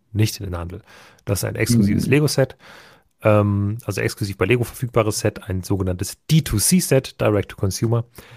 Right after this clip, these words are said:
Speaker 1: Das bietet immer die Möglichkeit, dass es nach drei Monaten irgendwo im, bei, äh, ausgewählten Händlern im Handel auftaucht.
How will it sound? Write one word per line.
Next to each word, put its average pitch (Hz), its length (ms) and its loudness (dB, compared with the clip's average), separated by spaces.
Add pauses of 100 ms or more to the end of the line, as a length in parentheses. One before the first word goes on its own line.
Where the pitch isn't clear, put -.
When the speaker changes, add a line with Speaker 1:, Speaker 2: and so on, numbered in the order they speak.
(340)
Speaker 1:
Das - 320 2 (520)
bietet 190 440 0
immer 139 260 2
die 139 180 0
Möglichkeit, 139 1300 4
dass 110 140 0
es 113 140 -6
nach 110 160 -2
drei 113 300 0
Monaten 113 560 0 (1000)
irgendwo 113 340 2
im, 110 140 -6 (260)
bei, 107 360 2 (140)
äh, 101 240 -4
ausgewählten 101 540 0
Händlern 92 260 -6
im 90 140 -8
Handel 92 180 -6
auftaucht. - 500 -14